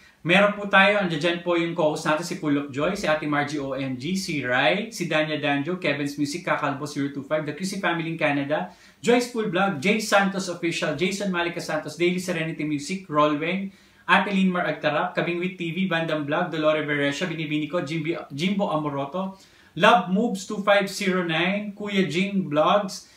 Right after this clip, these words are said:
Job Expel, at si Kumareng Pam. Ayan, mga kumakanta po sila.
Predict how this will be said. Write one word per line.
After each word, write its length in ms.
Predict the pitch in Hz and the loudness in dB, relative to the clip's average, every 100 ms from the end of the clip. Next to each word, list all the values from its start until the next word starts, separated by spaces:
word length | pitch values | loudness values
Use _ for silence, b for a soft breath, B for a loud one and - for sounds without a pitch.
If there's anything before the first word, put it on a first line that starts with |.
| B 123 | B 0
Job 320 | 202 214 202 | 6 6 4
Expel, 880 | 185 - - 180 180 202 220 - - | -2 -4 -2 4 4 4 0 -8 -2
at 240 | 180 180 | 0 0
si 80 | 170 | -6
Kumareng 640 | - 151 147 151 151 151 | -6 -2 0 2 0 -4
Pam. 480 | - 127 135 139 117 | -6 -6 -4 -4 -6
Ayan, 320 | 117 123 123 | -10 -10 -8
mga 160 | 120 127 | -8 -8
kumakanta 480 | 135 135 127 131 131 | -6 -6 -6 -8 -10
po 160 | - | -14
sila. 400 | 123 123 120 120 | -14 -10 -8 -8